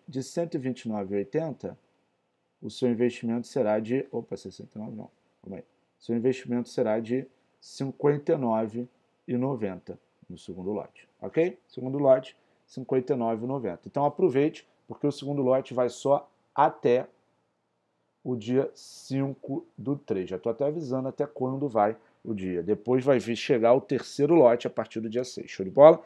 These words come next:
Até cinco do três é o segundo lote. Show? Depois acaba aí o lote e aí já era. Show de bola? Tranquilo? Então aproveite. Como eu faço, Renato? O link tá aqui na descrição do vídeo, embaixo. Tem o link do aulão da premonição.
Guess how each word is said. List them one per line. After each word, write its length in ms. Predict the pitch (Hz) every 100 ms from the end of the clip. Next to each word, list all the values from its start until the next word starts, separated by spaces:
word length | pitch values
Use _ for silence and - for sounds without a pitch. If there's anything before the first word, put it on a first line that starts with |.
| - _ _
Até 140 | 131
cinco 380 | 135 - 135 139
do 80 | 131
três 440 | 131 131 135 - _ _ _ _
é 120 | 131
o 100 | 135
segundo 500 | - 147 123 127 139
lote. 340 | 147 101 -
Show? 500 | - - - 180 220 -
Depois 420 | 160 - 160 156
acaba 500 | 156 131 131 135 139 _ -
aí 200 | 110 113
o 60 |
lote 420 | 110 104 113 - _ _ -
e 100 | 107
aí 140 | 98
já 140 | 110
era. 200 | 110 80 - _
Show 160 | - 123
de 60 |
bola? 340 | 123 156 202 - _
Tranquilo? 420 | 147 143 156 175
Então 160 | 165 165
aproveite. 580 | 156 185 117 113 - _ _ _ -
Como 160 | 196
eu 80 | 220
faço, 400 | - 180 170 139
Renato? 440 | 131 143 135 -
O 20 | 151
link 400 | 156 185 - - _ _
tá 100 | -
aqui 180 | 123 -
na 100 | 170
descrição 560 | 165 165 - 135 - 147
do 100 | 127
vídeo, 300 | 110 131 113
embaixo. 460 | 101 98 117 - _ _ _
Tem 320 | 107 110 156 - _ -
o 80 |
link 240 | 104 107 110
do 100 | 113
aulão 180 | 101 104
da 80 |
premonição. 580 | 101 107 95 - 104 110